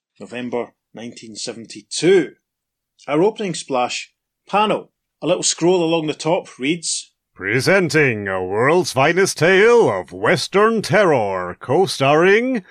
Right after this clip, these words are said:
Speaker 2: Superman and the Vigilante."
Speaker 1: And there's a very helpful "Say What You See" caption that tells us what's going on in this opening splash image.
Speaker 2: "The Man of Steel looks into the eyes of death, the eyes of a raging, slumbering beast.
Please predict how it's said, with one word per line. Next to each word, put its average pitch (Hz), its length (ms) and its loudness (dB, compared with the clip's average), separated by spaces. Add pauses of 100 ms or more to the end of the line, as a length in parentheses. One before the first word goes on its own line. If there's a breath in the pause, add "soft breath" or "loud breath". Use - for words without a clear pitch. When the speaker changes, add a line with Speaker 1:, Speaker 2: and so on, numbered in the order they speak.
(180 soft breath)
Speaker 2:
Superman 139 920 0
and 175 500 0
the 95 360 -8
Vigilante." 123 1400 -4 (100)
Speaker 1:
And 127 100 -10
there's 123 120 -10
a - 40 -12
very 165 160 -4
helpful 123 600 -10 (160)
"Say - 220 -6
What 117 100 -12
You - 80 -16
See" 104 200 -10
caption 117 440 -14
that 95 220 -14 (220)
tells 170 300 -4
us 117 180 -10 (200)
what's 120 220 -12
going 135 280 -8
on 202 220 -6
in 160 60 -6
this 120 160 -10
opening 104 340 -18
splash 82 340 -14
image. - 320 -20 (120)
Speaker 2:
"The 85 100 -12
Man 95 240 -4
of 117 140 -8
Steel 131 400 -2 (100)
looks 107 260 -8
into 107 240 -8
the 90 120 -4
eyes 98 320 -2
of 131 180 -8
death, - 560 -4 (260)
the 85 140 -14
eyes 107 500 0
of 87 120 -10
a 82 80 -10
raging, 143 760 -2
slumbering 131 720 -4
beast. - 760 -6